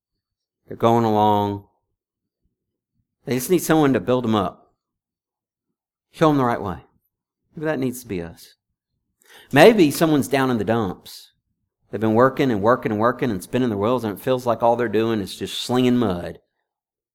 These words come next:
'Cause they're not getting any traction, at least none that they can see. Maybe that needs to be our calling. To recognize that. To say, "You keep at it."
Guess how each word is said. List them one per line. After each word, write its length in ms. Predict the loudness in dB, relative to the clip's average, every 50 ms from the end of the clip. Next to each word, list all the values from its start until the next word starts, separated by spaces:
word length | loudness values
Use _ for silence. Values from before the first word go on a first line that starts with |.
| _ _ _ _ _ _ _ _ _ _
'Cause 100 | _ -14
they're 100 | -8 -6
not 140 | -4 -4 -4
getting 180 | -4 -6 -4 -4
any 160 | -4 -4 -6
traction, 580 | -6 -6 -6 -6 -6 -6 -10 -16 -20 -20 -20 -20 _ _ _
at 60 | -10
least 220 | -10 -10 -8 -8
none 160 | -6 -6 -6 -6
that 120 | -8 -8
they 100 | -10 -12
can 180 | -12 -14 -18 -16
see. 480 | -12 -8 -6 -6 -6 -6 -8 -10 -14 _ _ _ _ _ _ _ _ _ _ _ _ _ _ _ _ _ _ _ _ _ _ _ _ _ _ _ _ _
Maybe 100 | -8 -6
that 120 | -6 -4
needs 180 | -4 -6 -6 -8
to 60 | -8
be 100 | -6 -6
our 120 | -6 -6 -8
calling. 480 | -8 -8 -8 -8 -10 -12 -16 -18 -20 _ _ _ _ _ _ _ _ _ _ _ _ _ _ _ _ _ _ _ _ _ _ _ _ -16
To 100 | -10 -2
recognize 680 | 2 2 2 2 0 -4 -4 -4 -4 -4 -6 -8 -12 -14
that. 260 | -14 -14 -14 -16 -20 _ _ _ _ _ _ _ _ _ _ _ _ _ _ _ _ _ _ _ _ _ _ -10
To 60 | -4
say, 160 | 0 2 2
"You 200 | 2 2 0 -4
keep 220 | -4 -2 0 4 6
at 240 | 6 6 6 6 4
it." 80 | 2 -4